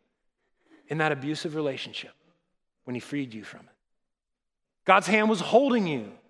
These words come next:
when you went through that financial meltdown and that crisis. Look back at how God's hand has been holding you the whole time. It is by his grace.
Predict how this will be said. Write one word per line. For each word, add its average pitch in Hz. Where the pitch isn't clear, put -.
when 165
you 160
went 175
through 180
that 165
financial 160
meltdown 143
and 123
that 120
crisis. -
Look 160
back -
at 117
how 113
God's 147
hand 143
has 107
been 120
holding 127
you 117
the 110
whole 120
time. -
It 127
is 113
by 135
his 131
grace. -